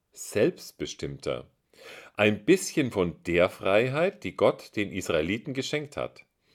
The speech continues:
Nicht, dass du auf einmal aus tiefstem Herzen Wäsche zusammenlegen willst, aber du willst sie auch nicht einfach so rumliegen sehen und deshalb tust du es.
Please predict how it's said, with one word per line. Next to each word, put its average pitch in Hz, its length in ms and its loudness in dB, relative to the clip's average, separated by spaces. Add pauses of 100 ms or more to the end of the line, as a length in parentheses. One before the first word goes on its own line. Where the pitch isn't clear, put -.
(720)
Nicht, 107 340 -2 (240)
dass 98 220 6
du 85 260 0 (120)
auf - 280 -4
einmal 87 380 2
aus - 320 -6
tiefstem 120 540 -2
Herzen 90 640 0
Wäsche 101 360 0
zusammenlegen 76 960 -4
willst, 120 560 -2 (760)
aber 98 200 4
du 92 160 0
willst 104 220 0
sie 95 140 4
auch 87 240 -2
nicht - 380 -6 (340)
einfach 87 280 -2
so 82 180 0
rumliegen 85 680 -2
sehen 76 520 -6 (420)
und 123 200 -4
deshalb 104 440 2
tust - 320 -10
du 67 60 -4
es. - 380 -10